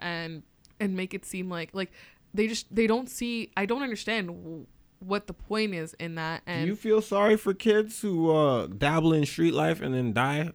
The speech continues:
Speaker 2: uh, and succumb to the, the type of consequences that come with that type of lifestyle?
Speaker 1: I mean, um, anything involving death, yeah, I feel sorry for people, but it's like, that's the thing. I'm,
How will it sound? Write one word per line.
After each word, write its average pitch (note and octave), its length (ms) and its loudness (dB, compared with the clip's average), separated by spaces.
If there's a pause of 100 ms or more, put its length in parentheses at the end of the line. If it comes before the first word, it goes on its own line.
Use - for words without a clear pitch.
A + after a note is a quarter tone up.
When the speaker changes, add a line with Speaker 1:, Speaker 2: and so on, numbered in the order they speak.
(180)
Speaker 2:
uh, A2 280 0
and A2 160 -2
succumb C#3 360 -2
to C3 140 -2
the, A#2 300 0 (300)
the G2+ 180 -8
type A#2+ 260 -6
of - 60 -16
consequences B2 580 -4
that G#2 120 -2
come C3+ 120 -2
with C#3+ 80 -2
that C#3+ 160 -2
type D3 100 0
of C#3+ 60 -2
lifestyle? E3+ 460 -2 (920)
Speaker 1:
I C4 80 0
mean, C#4+ 380 0 (360)
um, B3+ 280 0 (420)
anything D4 300 -4
involving G#3+ 440 -2
death, F#3 280 -6
yeah, G3 140 -4
I F3+ 80 -4
feel G3 200 -10
sorry E3+ 300 -8
for - 120 -20
people, - 460 -14
but E3+ 160 -12
it's E3 240 -12
like, E3 320 -10 (1000)
that's C3+ 300 -6
the F3+ 80 -8
thing. E3+ 380 -6
I'm, A#3 280 2